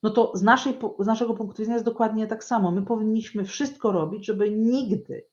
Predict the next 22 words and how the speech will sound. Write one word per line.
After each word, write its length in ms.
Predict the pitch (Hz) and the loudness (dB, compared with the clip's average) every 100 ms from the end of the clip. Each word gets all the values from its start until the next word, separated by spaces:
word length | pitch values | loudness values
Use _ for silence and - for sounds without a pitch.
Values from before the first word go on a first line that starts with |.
| _ _ _ _ _ | _ _ _ _ _
nie 140 | 180 | 2
doszło 500 | 175 214 226 - 151 | 4 6 4 0 -6
do 100 | 147 | -4
żadnego 480 | 156 180 185 208 208 | 0 0 2 2 2
działania 720 | 196 190 185 190 165 127 147 - | 2 4 4 4 2 -4 -8 -6
konwencjonalnego, 960 | 180 175 175 185 180 180 185 190 180 | -2 0 -2 -2 -2 -2 0 0 -2
do 100 | 175 | -2
żadnej 360 | 190 202 208 190 | 0 0 0 0
wojny 240 | 190 190 | 2 2
na 100 | 190 | 2
terytorium 560 | 190 180 175 185 180 175 | -2 -4 -2 -2 -2 -2
państwa 380 | 165 170 - | -2 -2 -6
polskiego. 500 | 175 175 170 - 143 - | -8 -8 -8 -8 -8 -12
I 80 | 156 | 2
to 140 | 247 | 4
jest 280 | 311 311 - - - _ | 4 2 -6 -20 -20 _
absolutnie 640 | - 202 - 247 320 311 277 | -6 -2 4 4 4 0 -2
nadrzędny 520 | 233 202 240 247 226 | 0 0 0 0 -4
interes 500 | 214 202 214 208 - | -6 -2 -2 -2 0
Polski, 500 | 214 165 - - 247 | 4 4 2 -4 -4
który 460 | - 285 262 214 - - - _ _ _ | 0 4 6 6 4 -12 -20 _ _ _
czasem 640 | - 311 311 339 294 254 | 4 4 4 2 2 -2